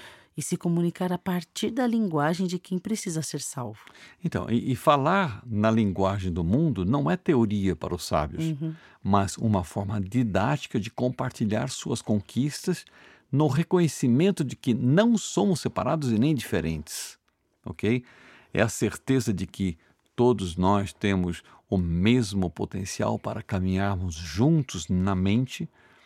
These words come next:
Speaker 2: e nos conscientizarmos de que não podemos abandonar o que é uno conosco. Ninguém é abandonado nesse caminho, independente da consciência que cada um tenha em cada fase desse processo.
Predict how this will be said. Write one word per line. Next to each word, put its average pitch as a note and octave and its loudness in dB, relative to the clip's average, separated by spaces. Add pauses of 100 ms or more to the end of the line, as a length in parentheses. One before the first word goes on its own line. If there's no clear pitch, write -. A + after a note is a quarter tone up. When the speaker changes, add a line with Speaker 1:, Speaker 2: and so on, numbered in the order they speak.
(340)
Speaker 2:
e D#3+ 6
nos F3+ 2
conscientizarmos B2+ 0
de F#2 -4
que - 0 (400)
não G3 4
podemos C3+ 0
abandonar G2 0
o G2+ 0
que B2+ -4
é F#2 -2
uno C3+ 0
conosco. F#2+ -4 (240)
Ninguém A#2 4
é F2+ 0
abandonado F2+ 0
nesse E2+ -6
caminho, E2+ -4 (300)
independente C#3 0
da A2 -4
consciência A2 -2
que A#2 -12
cada A2 -2
um C#3 0 (120)
tenha F3+ 2
em A2+ 4
cada G#2 -4
fase F#2+ 0
desse F2 -6
processo. - -10